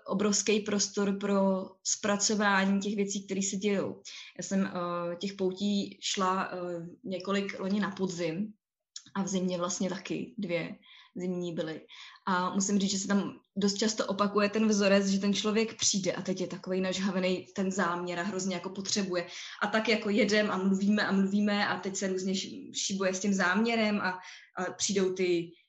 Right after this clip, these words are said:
ty aha efekty a ty halo a ten člověk se jako diví a tak. A pak přichází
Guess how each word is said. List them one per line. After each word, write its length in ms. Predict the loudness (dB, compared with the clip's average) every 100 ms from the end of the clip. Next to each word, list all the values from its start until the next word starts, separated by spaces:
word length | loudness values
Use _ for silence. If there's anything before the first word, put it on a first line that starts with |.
| _ -6
ty 100 | -2
aha 240 | 0 2 2
efekty 460 | 2 0 -2 -4
a 60 | -6
ty 120 | -6
halo 380 | -2 0 2 2
a 40 |
ten 140 | 2 0
člověk 180 | -2 -4
se 80 |
jako 120 | -4 -4
diví 320 | -2 -2 -2
a 80 | -4
tak. 220 | -4 -6
A 60 | -4
pak 240 | -2 0
přichází 640 | 0 0 2 2 2 -2